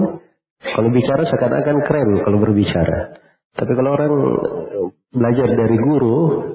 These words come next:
itu tidak lucu yang seperti itu. Rawi yang sudah jelas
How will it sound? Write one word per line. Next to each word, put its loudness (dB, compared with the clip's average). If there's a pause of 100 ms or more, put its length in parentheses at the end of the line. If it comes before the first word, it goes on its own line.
(460)
itu -2 (160)
tidak 2
lucu 2
yang 2
seperti 2
itu. 0 (1080)
Rawi 2
yang 4 (920)
sudah 0
jelas 2